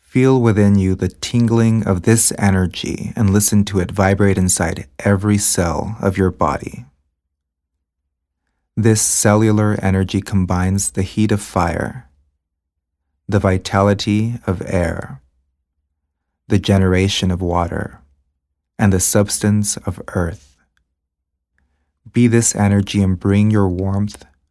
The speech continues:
vitality, generation, and consistency into every organ and cell of your body.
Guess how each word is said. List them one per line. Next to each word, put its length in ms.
vitality, 880
generation, 960
and 200
consistency 1080
into 280
every 360
organ 600
and 160
cell 500
of 120
your 120
body. 420